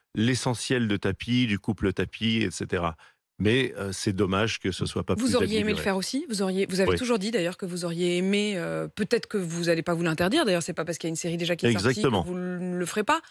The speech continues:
Speaker 1: Oui, tout à fait. Bah, je ferai pas une série parce que dans la foulée d'une série, on va pas refaire une série. Mais moi, j'ai écrit en, il y a déjà plus de dix ans le scénario d'un film et je renonce pas à faire un jour le film. Bon, j'ai pas le temps, euh, de m'en occuper en ce moment, mais ça viendra un jour. Je pense que ça viendra un jour parce que je peux pas rester, pour moi, sur, euh,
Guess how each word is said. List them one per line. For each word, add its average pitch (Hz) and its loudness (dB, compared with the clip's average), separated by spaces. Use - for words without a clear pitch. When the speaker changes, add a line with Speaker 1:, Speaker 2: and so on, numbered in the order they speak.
Speaker 1:
Oui, 160 4
tout 92 0
à 104 4
fait. 139 0
Bah, 87 2
je 107 -4
ferai - 0
pas 107 2
une 98 2
série 117 2
parce 87 -2
que 85 -4
dans 87 4
la 90 4
foulée 104 2
d'une 95 4
série, 107 2
on 107 4
va 95 4
pas 87 -2
refaire 101 0
une 104 2
série. 147 2
Mais 98 2
moi, 104 4
j'ai 95 2
écrit 98 0
en, 90 -2
il 95 -4
y - 0
a 92 0
déjà 92 2
plus 104 -4
de 95 -6
dix 92 -2
ans 104 4
le 92 2
scénario 101 2
d'un 85 0
film 117 0
et 95 2
je 80 2
renonce 85 0
pas 117 2
à 104 2
faire 87 0
un 82 2
jour 85 0
le 101 4
film. 98 0
Bon, 80 -8
j'ai 87 -2
pas 87 2
le 87 0
temps, 95 2
euh, 78 -2
de 80 -2
m'en 78 -2
occuper 82 0
en 76 0
ce - -6
moment, 135 2
mais 82 2
ça - -4
viendra 78 0
un 117 4
jour. 107 0
Je - -16
pense 120 0
que - -6
ça 104 2
viendra 104 2
un 98 2
jour 92 0
parce - -8
que - -10
je - -10
peux 90 -6
pas 117 4
rester, 110 2
pour 92 -6
moi, 101 0
sur, 85 -4
euh, 82 -4